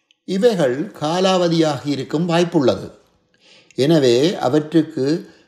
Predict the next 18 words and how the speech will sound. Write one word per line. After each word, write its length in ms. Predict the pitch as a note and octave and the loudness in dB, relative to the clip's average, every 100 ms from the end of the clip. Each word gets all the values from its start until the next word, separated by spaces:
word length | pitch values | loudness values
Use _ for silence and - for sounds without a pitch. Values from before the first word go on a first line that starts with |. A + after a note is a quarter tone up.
| _ - - | _ -6 -2
சிறுதொகை 580 | F#3+ F#3+ F3 E3+ E3 | 0 2 4 6 4
பணத்தை 420 | D3+ C#3+ C#3 D3+ C#3+ | 2 0 2 0 0
செலவு 360 | C#3 C#3+ C#3+ | 0 0 -2
செய்வதன் 400 | B2+ B2 A#2+ A#2 | -2 -2 -2 -2
மூலம் 600 | A#2 D3+ C3+ A#2 C3 - _ _ _ _ - | -2 2 2 2 -2 -14 _ _ _ _ -4
அதிக 380 | B2+ D3 D#3+ | 0 4 4
பணத்தை 560 | D3+ C#3+ B2+ - C#3 E3+ | 4 0 -2 -2 -2 0
ஈட்ட 360 | D#3 C3 A2+ C3 | -2 -4 -2 0
வாய்ப்பு 380 | B2+ A#2+ A2 B2+ | 2 2 0 -2
உள்ளது. 440 | C3 A#2 G2 - _ _ _ _ _ _ _ _ _ _ _ _ _ _ _ _ _ | 2 0 0 -8 _ _ _ _ _ _ _ _ _ _ _ _ _ _ _ _ _
திருத்த 480 | F3+ G#3+ G3 G#3 G3 | 0 0 0 2 4
வேலையென 580 | F3+ F3 E3+ D#3+ C#3 | 6 6 6 4 4
இறங்கி 760 | B2 B2 B2 A#2 C3+ E3 F#3+ - _ _ - | 4 4 2 -4 -2 -2 -4 -14 _ _ -4
அதக-, 460 | B2+ E3 E3+ G#3 | 2 4 4 2
அதிக 420 | D#3+ C#3 F3 F3+ | 0 2 2 4
அளவிலான 720 | F#3 D#3+ D#3+ D3+ D3+ D3+ D3+ D3 | 4 4 2 2 0 0 -4 -4
பணத்தை 440 | C3 C3+ C#3 C3+ | -4 -6 -6 -6
கொட்டினால், 760 | - G#2+ B2+ A#2+ B2 C3 D#3+ | -6 -4 -4 -4 -4 -4 -6